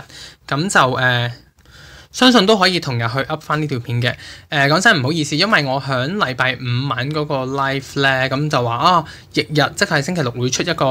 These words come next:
關於雙魚座，呃，睇到你眼都突嘅 post 啦，係咪？噉但係因為我尋日禮拜六呢，就非常之忙同埋攰，噉所以呢，就拖到今日嘅。本來呢，就諗住淨係出一個 post，噉但係之後呢，我發覺，咦，原來我都有好多資料係想去再去分享啦，同埋回應啦，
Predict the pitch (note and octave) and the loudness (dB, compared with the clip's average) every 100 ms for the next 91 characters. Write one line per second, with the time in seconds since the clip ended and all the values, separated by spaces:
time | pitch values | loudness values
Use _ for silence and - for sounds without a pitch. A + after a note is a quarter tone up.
0 | B2+ B2 D3+ D3+ D3+ - E3 D#3 D3+ A#2 | 0 0 0 0 -2 -2 -2 0 -2 -6
1 | - - A2+ A#2+ - - - - C#3+ B2 | -6 -6 -4 -6 -10 -18 -20 -8 -4 0
2 | B2 - - D3 E3 C#3 C3 C#3 D#3 A2+ | -2 -4 -4 -2 0 0 -2 -4 -4 0
3 | C3 E3 E3+ D3 A#2+ B2 A#2+ C#3+ D3 D3+ | 2 2 2 0 0 -4 -2 -4 -2 -2
4 | C#3 A#2+ D#3 G#3 G3+ D#3 F#3 C#3+ B2 B2 | -2 -2 -2 0 2 4 2 2 0 -2
5 | B2 A2+ A#2 A#2+ C3+ C3+ D3+ C#3+ A#2 A#2 | -2 -2 -2 -2 -2 -2 -2 0 -2 -6
6 | - F#3 E3+ A#2 A2+ D3 D#3 A2+ A#2+ B2 | -4 -2 0 -2 0 -2 0 -2 -2 0
7 | A#2 A#2+ B2 C3+ C#3 E3+ D3+ D#3 D3+ C3+ | 0 -2 -4 -4 -4 0 0 2 0 -2
8 | B2 D3 C#3 A#2+ C3 C3 B2 C3 - _ | -2 0 0 -2 -2 -4 -6 -14 -18 _
9 | _ _ - - - - - - - F3+ | _ _ -20 -20 -20 -20 -20 -20 -2 4
10 | C#4 E3 D3 G3 D3+ C3+ G3 E3 C#3 B2+ | 6 6 4 2 2 0 -2 -2 0 0
11 | B2 F#3 D3+ B2 D#3 D3+ D#3 F#3+ G#3 D3+ | 0 0 0 -2 -2 -2 -2 -2 2 0
12 | D3+ G3 C3+ D3+ D#3 D3 C#3+ C#3 C3+ F#3+ | 0 -2 -2 -2 -2 -4 -4 -6 -4 -4
13 | B2+ A#2 A2+ A2+ B2 C3 G#3+ A3 D3+ C#3+ | -4 -4 -4 -2 -2 0 0 0 -2 -2
14 | C#3+ F3 A#3 - A3 F#3+ E3 D#3+ - C3 | -2 0 0 0 -2 -2 0 -2 -2 -4
15 | D#3+ C3+ B2 C3 C3+ F3+ E3+ C3+ B2+ D3 | -4 -4 -2 -4 -2 -2 -2 -4 -2 -2
16 | D3+ C3 A2+ A#2 B2 C3 C3+ | -2 -2 -2 -4 -6 -4 -4